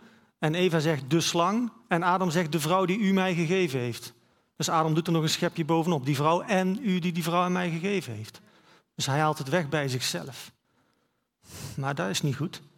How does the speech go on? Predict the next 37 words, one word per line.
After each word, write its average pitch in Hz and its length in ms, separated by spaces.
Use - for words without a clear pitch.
Dat 160 220
klopt 143 260
niet. 214 160
Daar 165 140
lezen 156 220
we 135 60
over 135 140
in 147 60
Jacobus. 156 800
Maar 147 100
staat, 165 280
"Laat 185 220
niemand 214 320
zeggen 202 300
als 180 140
hij 175 140
verzocht 156 380
wordt, 180 280
'Ik 180 200
word 165 240
door 151 140
God 226 240
verzocht.'" 117 540
God 196 200
immers 170 300
kan 190 180
niet 175 160
verzocht 160 380
worden 165 220
met 156 140
het 147 140
kwade 185 360
en 165 100
hij 170 140
zelf 180 260
verzoekt 185 420
niemand. 160 520